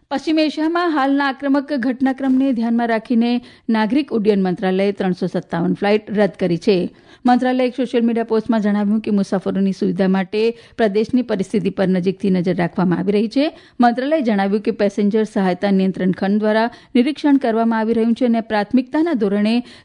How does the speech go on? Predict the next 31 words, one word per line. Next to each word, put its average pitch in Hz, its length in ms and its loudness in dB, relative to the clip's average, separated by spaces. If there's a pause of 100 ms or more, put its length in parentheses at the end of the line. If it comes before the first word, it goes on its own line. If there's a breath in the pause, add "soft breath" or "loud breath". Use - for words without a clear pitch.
તેમના 208 280 2
તાત્કાલિક 190 580 -2
નિરાકરણની 175 560 2
ખાતરી 185 380 2
કરવામાં 175 380 0
આવી 170 120 -2
રહી 180 160 2
છે. 180 380 0 (300 loud breath)
મંત્રાલયે 190 440 2
મુસાફરોને 185 720 0
રદ 208 200 4
કરાયેલી 196 480 0
અને 190 140 0
ફરીથી 190 400 -2
નિર્ધારિત 202 520 0
ફ્લાઇટ 240 340 0
અંગે 226 260 0
સચોટ 254 440 -2
માહિતી 240 320 0
માટે 240 420 0 (220 loud breath)
સત્તાવાર 233 640 -2 (300 loud breath)
એરલાઇન 233 380 2
ચેનલો 185 360 -2
તપાસવાની 175 540 -4
સલાહ 180 320 0
આપી 202 200 -2
છે. 277 320 0 (240 loud breath)
મુસાફરો 196 500 -2
વધુ 185 240 0
સહાય 185 260 0
માટે 190 480 2